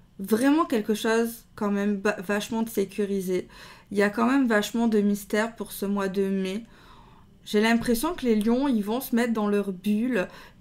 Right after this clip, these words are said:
pas parce qu'ils font la tête, mais pour préparer certaines choses en secret. Il y a vraiment le fait d'être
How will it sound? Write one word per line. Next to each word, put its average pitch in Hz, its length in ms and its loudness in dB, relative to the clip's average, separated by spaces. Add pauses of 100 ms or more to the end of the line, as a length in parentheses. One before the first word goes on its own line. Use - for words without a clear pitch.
(120)
pas 285 340 2
parce 226 220 -4
qu'ils 226 180 -4
font 226 140 -6
la 196 200 0
tête, 214 380 -4
mais 208 200 2
pour - 180 -14
préparer 226 580 -2
certaines 196 400 -8
choses 220 440 -2
en 202 100 -6
secret. 196 560 -8 (840)
Il 214 60 -4
y 233 80 6
a 240 80 8
vraiment 277 480 2
le 294 160 2
fait 277 340 -2
d'être 233 380 2